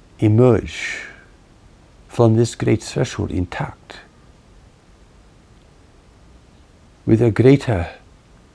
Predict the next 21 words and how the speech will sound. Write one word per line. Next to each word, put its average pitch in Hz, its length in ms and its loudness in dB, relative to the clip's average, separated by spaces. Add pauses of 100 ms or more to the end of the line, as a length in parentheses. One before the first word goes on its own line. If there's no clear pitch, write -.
(920)
resolution 107 840 0 (600)
and 92 160 -4
unity 98 460 -4
and 85 100 -14
strength, - 640 -18 (580)
or 101 80 0
will 101 180 2
it 95 140 -2
simply 92 500 -8
disintegrate - 880 -10
and 92 80 -10
destroy - 600 -14
itself 87 640 -18 (1040)
in 110 140 0
the 104 220 -2
face - 500 -2
of 90 160 -4
what 92 240 -6
it 90 60 -8
has - 240 -6
created - 880 -4